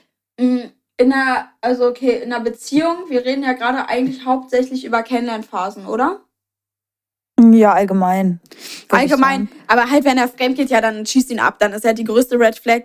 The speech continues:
Speaker 1: die, die, die, die es gibt, so. Also ich mein,
Speaker 2: Ja.
Speaker 1: das finde ich sowieso so, weißt du, ich krieg so oft was irgendwie auch bei Freunden mit, okay,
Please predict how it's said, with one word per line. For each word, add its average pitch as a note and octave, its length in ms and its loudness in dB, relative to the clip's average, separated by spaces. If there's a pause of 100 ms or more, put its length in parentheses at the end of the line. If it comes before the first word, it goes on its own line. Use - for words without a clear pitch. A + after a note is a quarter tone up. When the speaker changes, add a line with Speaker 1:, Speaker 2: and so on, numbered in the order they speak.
Speaker 1:
die, A#3 400 -2
die, G#3+ 260 -4
die, A3+ 160 -16
die B3 120 0
es - 160 -4
gibt, G#3 280 2
so. E3+ 160 2
Also G3+ 220 2
ich G#3 160 0 (140)
mein, B3 300 2 (120)
Speaker 2:
Ja. A3+ 260 2 (220)
Speaker 1:
das D#4+ 180 2
finde E4+ 220 4
ich - 80 -4
sowieso D4 500 4
so, C4 140 2
weißt C#4 440 2
du, C#4+ 140 2
ich - 140 -6
krieg D4 160 0
so C#4+ 200 2
oft C#4 200 -2
was C4 160 -2
irgendwie B3+ 420 0
auch A#3 140 -2
bei A#3+ 160 0
Freunden C4+ 480 2
mit, B3+ 180 2
okay, C4+ 420 2